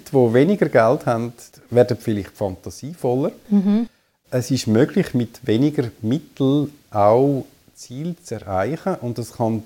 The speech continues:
Speaker 1: durchaus ein Ansporn sein, um Menschen zu engagieren. Das sieht man überall. Also,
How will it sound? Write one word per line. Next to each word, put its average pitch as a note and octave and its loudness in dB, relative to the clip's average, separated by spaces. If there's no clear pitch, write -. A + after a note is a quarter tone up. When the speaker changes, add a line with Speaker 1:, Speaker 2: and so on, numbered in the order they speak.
Speaker 1:
durchaus C3 -2
ein - -8
Ansporn D3 2
sein, C#3+ -8
um A2+ -8
Menschen G#2 -4
zu G#2+ -10
engagieren. F#2+ -10
Das F#2+ -18
sieht G2 -2
man F#2 -10
überall. C#3 0
Also, G#2 -14